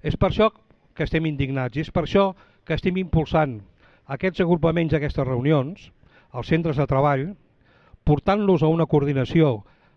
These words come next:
a través de la Comissió de Treballadors Indignats, que ens reunim tots els dimecres a la Universitat de Geografia i Història del Raval, a davant del macba, i on us convidem els que estigueu interessats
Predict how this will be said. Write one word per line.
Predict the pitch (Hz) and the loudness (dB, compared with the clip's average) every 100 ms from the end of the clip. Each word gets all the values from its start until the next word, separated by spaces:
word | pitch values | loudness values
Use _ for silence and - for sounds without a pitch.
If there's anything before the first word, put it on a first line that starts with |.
| _ | _
a | 143 | -8
través | 139 156 196 170 | -2 0 0 0
de | 180 | -2
la | 180 | -2
Comissió | 165 156 131 175 160 127 139 | -2 0 2 4 2 -2 -8
de | 143 | -8
Treballadors | 139 143 143 147 156 160 | -6 -4 0 2 2 2
Indignats, | 160 147 139 151 143 - - - _ _ _ _ - | -4 -6 -2 -2 -2 -4 -20 -20 _ _ _ _ -6
que | 147 | -4
ens | 147 | -2
reunim | 139 147 156 190 208 - _ _ _ _ - | 0 2 2 0 -2 -8 _ _ _ _ 0
tots | 175 165 | 0 0
els | 180 143 | -2 0
dimecres | 160 165 160 131 117 - - - _ _ _ _ - | 0 0 0 -4 -4 -6 -14 -20 _ _ _ _ -4
a | 143 | 0
la | 147 | 2
Universitat | 151 143 156 175 | 2 0 0 2
de | 170 | 2
Geografia | 165 151 160 | 2 2 0
i | 147 | 0
Història | 165 156 156 | 0 0 0
del | 143 | -2
Raval, | 127 127 139 120 - | 0 0 0 -2 -6
a | 135 | -4
davant | 131 151 139 | 0 -2 -2
del | 120 | -4
macba, | 135 143 123 131 202 _ _ _ _ _ 131 | -2 -4 -2 -2 -4 _ _ _ _ _ -2
i | 147 | 0
on | 147 | 0
us | - | -2
convidem | 147 143 147 170 139 104 _ _ _ _ | -4 0 2 2 0 -6 _ _ _ _
els | 139 131 - | -4 -4 -2
que | 135 127 | -2 -2
estigueu | 127 156 156 180 | -4 -2 2 2
interessats | 175 165 151 - 151 - | 0 0 0 0 -2 -2